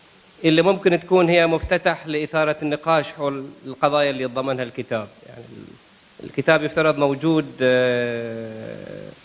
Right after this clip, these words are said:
ووزع بشكل جيد في الفترة الأخيرة في البحرين،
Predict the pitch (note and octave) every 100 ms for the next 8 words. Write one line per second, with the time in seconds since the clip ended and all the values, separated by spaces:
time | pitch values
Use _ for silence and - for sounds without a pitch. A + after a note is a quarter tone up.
0 | - - - - - F#3 D#3+ C3 C3 D3
1 | C3+ C3+ B2+ - C#3+ C#3+ B2+ C#3+ C#3+ C3+
2 | - B2+ C#3 B2+ B2+ B2 - C#3 B2 B2
3 | B2 - C#3 D3+ E3 F#3+